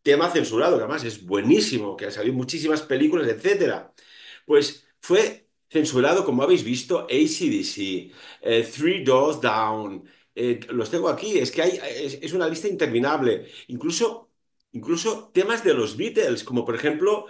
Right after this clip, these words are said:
eh, Ticket to Ride o Obladi-, Oblada. Por favor, pero si eran temas pasados. La pregunta de toda esta censura,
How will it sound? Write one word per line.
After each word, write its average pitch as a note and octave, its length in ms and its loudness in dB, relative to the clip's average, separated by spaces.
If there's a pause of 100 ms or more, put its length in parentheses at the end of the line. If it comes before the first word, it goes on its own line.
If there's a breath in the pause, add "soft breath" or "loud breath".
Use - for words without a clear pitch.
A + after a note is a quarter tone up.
(220 loud breath)
eh, G#2 460 -2
Ticket B2 300 0
to G2+ 120 -2
Ride E3+ 720 2 (160)
o A2+ 300 -2
Obladi-, A#2 680 0
Oblada. D3 1000 -2 (260)
Por A#2 160 -6
favor, G#2+ 360 -2
pero - 120 -4
si A2 280 -10
eran G#3+ 260 -4
temas G3+ 280 -6
pasados. C3+ 520 -4 (1000 loud breath)
La C3+ 160 -4
pregunta B2 720 -4 (160)
de C#3 140 0
toda F#3+ 160 -2
esta F3 180 -4
censura, B2+ 840 -2